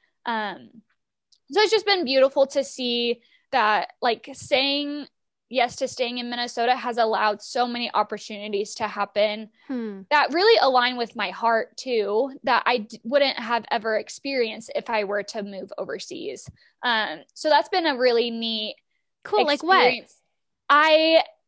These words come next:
Speaker 1: I worked at a nonprofit called Esther Homes. Um, so they, they, like, bring in single moms and pregnant women in, like, a transitional housing program. So I was a live-in staff member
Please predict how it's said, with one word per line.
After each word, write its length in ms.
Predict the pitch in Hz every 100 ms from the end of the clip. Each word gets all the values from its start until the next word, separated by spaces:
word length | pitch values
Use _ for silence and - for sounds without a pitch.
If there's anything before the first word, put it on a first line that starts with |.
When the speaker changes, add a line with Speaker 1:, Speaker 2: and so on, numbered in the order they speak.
| _
Speaker 1:
I 160 | 269 311
worked 340 | 302 302 - -
at 420 | 302 285 285 - - -
a 320 | 269 262 254
nonprofit 720 | 247 247 254 254 247 233 285
called 240 | - 302 254
Esther 340 | 220 208 - 196
Homes. 640 | 208 202 226 254 285 - _ _ _ _
Um, 420 | 254 247 233 208 - -
so 280 | 294 254
they, 500 | 254 247 240 247 247 - _ _ _ _ _ _ -
they, 200 | 277 269
like, 260 | 247 233 _ _ _ _ _
bring 260 | - 330 320
in 280 | 302 294 277
single 340 | - 262 269
moms 680 | 247 220 226 240 240 240 - -
and 240 | 240 226
pregnant 380 | 226 240 240 247
women 300 | 269 269 294
in, 160 | - 240
like, 120 | 226
a 60 | 226
transitional 540 | 254 226 220 247 220
housing 360 | 220 220 240 240
program. 480 | 247 240 254 269 262
So 160 | 262
I 200 | - 233
was 160 | 226 220
a 60 |
live-in 400 | 220 233 214 208
staff 340 | 208 220 202 220
member 500 | 202 208 202 185